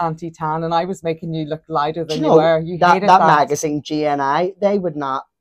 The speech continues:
Speaker 2: they wanted to use their time. I was like, "No, I've got a studio. I'm using my own photographer."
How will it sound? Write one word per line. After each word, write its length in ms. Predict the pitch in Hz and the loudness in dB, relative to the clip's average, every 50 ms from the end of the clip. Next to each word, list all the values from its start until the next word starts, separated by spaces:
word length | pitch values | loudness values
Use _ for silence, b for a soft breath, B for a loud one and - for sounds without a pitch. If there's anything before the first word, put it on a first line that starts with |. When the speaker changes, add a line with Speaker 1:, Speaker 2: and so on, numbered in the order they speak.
| _ 196 | _ 0
Speaker 2:
they 120 | 196 233 | 2 2
wanted 340 | 214 143 127 123 - 131 - | 2 0 -2 -4 -6 -10 -10
to 80 | 127 | -8
use 160 | 127 123 117 - | -8 -8 -4 -4
their 120 | 143 127 | -4 -4
time. 200 | - - 185 170 | -2 -2 -2 -2
I 60 | 156 135 | -2 -2
was 100 | 127 139 | -6 -8
like, 140 | 131 - | -10 -8
"No, 260 | 127 139 131 135 - _ _ _ _ _ _ _ _ - | -6 -4 -4 -4 -6 _ _ _ _ _ _ _ _ 0
I've 200 | 151 156 160 - | 0 0 2 2
got 160 | 170 151 131 | 2 2 2
a 60 | 131 | 0
studio. 320 | - - 156 143 139 139 | -4 -6 -6 -2 0 0
I'm 180 | 139 143 143 143 | 0 0 0 -2
using 200 | 139 135 120 135 | -4 -6 -6 -6
my 120 | 135 131 127 | -6 -6 -8
own 120 | 131 123 | -8 -10
photographer." 540 | - _ - 180 196 202 165 226 240 226 | -10 _ -4 -4 -4 -4 -4 -4 -4 -4